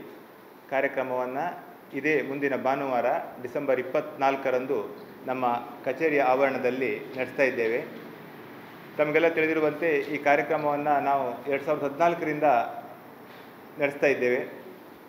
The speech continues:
ಇದು ಕುಸುಮಾಂಜಲಿಯ ಆರನೆಯ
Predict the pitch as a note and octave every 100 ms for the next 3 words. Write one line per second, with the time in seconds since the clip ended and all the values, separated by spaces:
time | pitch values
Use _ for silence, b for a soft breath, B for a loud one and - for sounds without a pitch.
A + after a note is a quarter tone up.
0 | - - - - - - - - - -
1 | D#3+ D#3 C#3 C3 - - D3+ E3+ D#3+ D3
2 | D3+ C3 B2 - D3 E3 E3 D3+